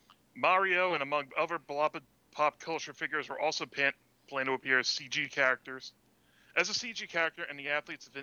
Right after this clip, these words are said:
each nation are introduced. Other planned appearances included dancers Daichi Miura, who has spent,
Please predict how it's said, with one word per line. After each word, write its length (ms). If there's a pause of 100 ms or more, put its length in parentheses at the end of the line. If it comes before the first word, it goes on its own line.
(160)
each 260
nation 300
are 160
introduced. 720 (1500)
Other 240
planned 240
appearances 500
included 400 (240)
dancers 480 (260)
Daichi 460
Miura, 480
who 60
has 100
spent, 300